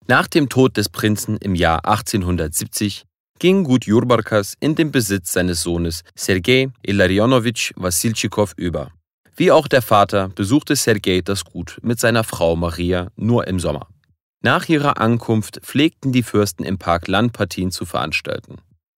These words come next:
Im Herbst wurde das Erntefest gefeiert, zu dem alle Angestellten eingeladen waren.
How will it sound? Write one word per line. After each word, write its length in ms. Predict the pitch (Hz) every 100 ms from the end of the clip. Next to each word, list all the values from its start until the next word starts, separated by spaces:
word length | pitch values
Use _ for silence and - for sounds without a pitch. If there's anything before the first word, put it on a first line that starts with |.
| _ _ _
Im 140 | - 123
Herbst 420 | 143 190 - -
wurde 200 | 135 135
das 200 | 117 -
Erntefest 580 | 101 113 117 - 113 -
gefeiert, 460 | 107 101 98 95 - _
zu 140 | - 170
dem 200 | 180 -
alle 280 | 101 110
Angestellten 640 | 92 92 98 - 82 78 107
eingeladen 680 | - 107 113 101 76 - 69
waren. 240 | 73 -